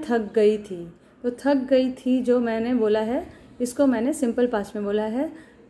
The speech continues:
च-, चढ़ाई चढ़ चुकी थी, trekking कर चुकी थी, ये मैंने past perfect में बोला है। फिर मैंने photo दिखा के कहा, "The ice had melted,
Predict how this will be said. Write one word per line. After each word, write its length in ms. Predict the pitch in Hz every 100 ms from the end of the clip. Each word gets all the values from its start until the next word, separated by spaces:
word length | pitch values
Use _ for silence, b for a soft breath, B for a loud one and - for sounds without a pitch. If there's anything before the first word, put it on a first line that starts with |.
| _ _ - -
च-, 180 | 233
चढ़ाई 460 | 233 262 240 240 285
चढ़ 220 | 277 240
चुकी 320 | 240 247 262
थी, 200 | 254 269
trekking 460 | 220 233 220 277 277
कर 160 | 269 240
चुकी 360 | 254 240 247
थी, 440 | 247 262 196 180 B B _
ये 160 | 247 285
मैंने 320 | 254 220 277
past 360 | 311 220 233 -
perfect 440 | 214 208 220 226
में 140 | 214
बोला 220 | 190 185 175
है। 240 | 170 165 - _ _ - - - - _ - - - - - -
फिर 160 | 330
मैंने 260 | 330 294 285
photo 300 | 285 240 254
दिखा 280 | 226 226 214
के 160 | 220
कहा, 360 | 214 190 202 277 - - - - - -
"The 120 | 240 -
ice 380 | 233 277 320 -
had 120 | 262
melted, 640 | 240 208 196 - 208 233